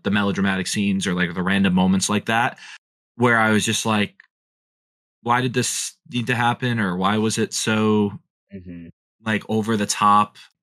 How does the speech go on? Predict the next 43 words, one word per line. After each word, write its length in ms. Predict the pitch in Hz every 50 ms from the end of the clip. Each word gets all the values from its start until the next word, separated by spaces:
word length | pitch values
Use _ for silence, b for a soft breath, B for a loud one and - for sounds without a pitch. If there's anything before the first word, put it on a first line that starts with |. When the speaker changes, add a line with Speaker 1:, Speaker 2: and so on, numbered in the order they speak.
| _ _ _ 110
Speaker 1:
Like, 200 | 110 101 98 80
like, 120 | 104 110 110
I 200 | 107 110 110 104
don't 20 | 98
know. 120 | 92 90
That, 180 | 98 117 117 107
that, 180 | 117 117 110 -
that's, 480 | 120 117 - - - - - - - -
that's 160 | - 113 107 -
how 140 | 110 101
I 100 | 92 90
felt 340 | 95 - 87 90 - - _ _ -
about 220 | 117 113 107 101
a 40 | 104
couple 260 | - 110 98 - 101 104
scenes. 640 | - - 101 98 98 82 87 90 - - - - _ -
But 80 | 139 135
again, 220 | 123 123 110 107
I, 100 | 110 113
overall, 520 | 120 139 147 135 135 123 117 120 117 110
I'm 120 | 107 104 101
glad 300 | 90 139 156 185 180 127
it 160 | 117 104 107
was, 340 | 104 107 104 - - - - - - -
takes 200 | - 120 110 -
itself 260 | - - 120 110 101
seriously, 400 | - - 107 101 101 - - 101
'cause 100 | 95 104 117
I'd 140 | 120 143
rather 280 | 143 139 127 117 117 110
a 40 | 101
show 300 | - - 123 113 110 107 98
go 200 | - 110 104 92
balls 300 | 107 107 107 107 - -
to 60 | 110
the 60 | 107
wall 220 | 104 107 104 101
ser-, 280 | - - - 110 113 - -
like, 280 | 101 101 98 95 - _ _
taking 260 | - 117 95 113 110
itself 280 | 104 90 - 113 98 98
seriously 460 | - 107 107 107 110 - - 143 147 135
than 320 | 110 104 101 98 101 101